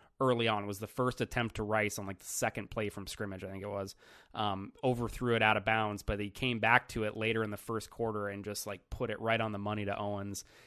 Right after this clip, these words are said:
uh, who got him down there, like, kinda inside the five, I think, and ended up scoring. So,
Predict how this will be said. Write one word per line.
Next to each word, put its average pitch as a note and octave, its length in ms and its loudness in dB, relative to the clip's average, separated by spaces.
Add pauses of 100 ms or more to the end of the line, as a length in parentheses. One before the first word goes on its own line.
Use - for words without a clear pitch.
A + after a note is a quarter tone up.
(120)
uh, F#2+ 300 0 (100)
who G#2 200 -4
got G2+ 240 2
him G2 120 -4
down G2+ 300 -2
there, G2 180 0
like, F#2+ 160 -4
kinda G#2 200 -8
inside F#2+ 360 -6
the F#2 60 -12
five, F#2+ 360 -4
I F2+ 60 -8
think, F2+ 240 -12
and G2 100 -10
ended F#2 140 -8
up F2+ 100 -8
scoring. F#2 380 -10
So, F#2+ 260 -4